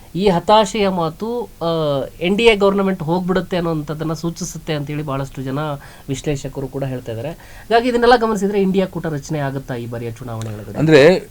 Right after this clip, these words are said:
Speaker 2: ಒಂದು ಮೊದಲ ಹಂತದ ಚುನಾವಣೆ ಮುಗಿದ ನಂತರ, ಆ, ಮೋದಿಯವರ ಮಾತಲ್ಲಿ ಮತ್ತೆ ಅಮಿತ್ ಶಾ ಅವರ ಮಾತಲ್ಲಿ ಅಥವಾ ಬಿ ಜೆ ಪಿ ಅವರ ಮಾತಲ್ಲಿ ದೊಡ್ಡ ರೀತಿಯಾದಂಥ ಹತಾಶೆಗಳನ್ನ ನಾವು ನೋಡ್ತಾ ಬಂದ್ವಿ.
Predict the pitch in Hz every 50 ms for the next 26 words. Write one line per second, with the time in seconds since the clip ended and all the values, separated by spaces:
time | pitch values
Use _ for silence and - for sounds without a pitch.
0 | - - 110 123 147 165 151 151 156 180 185 170 127 117 120 131 143 156 160 147
1 | 135 147 147 151 143 143 147 139 147 139 - - 123 123 120 120 120 120 113 104
2 | 101 98 104 95 92 90 87 85 80 - 90 80 85 92 98 107 104 107 107 107
3 | 107 104 101 101 98 107 120 131 139 131 135 131 127 127 123 120 120 117 113 110
4 | 110 107 110 113 104 101 101 104 107 113 120 123 123 117 107 104 101 98 - -
5 | 104 101 98 98 107 120 117 - - 123 110 104 104 98 95 95 95 95 90 -
6 | - 95 95 113 123 113 117 98 90 98 104 110 107 117 120 120 120 117 110 104
7 | 98 90 90 87 85 - - 92 92 110 123 117 - 101 110 110 131 123 117 110
8 | 98 104 - 101 95 92 92 92 95 98 - 117 104 - 85 - - - 110 123
9 | 117 - - 98 90 87 92 113 120 104 92 90 87 82 - 87 82 - - -
10 | - - -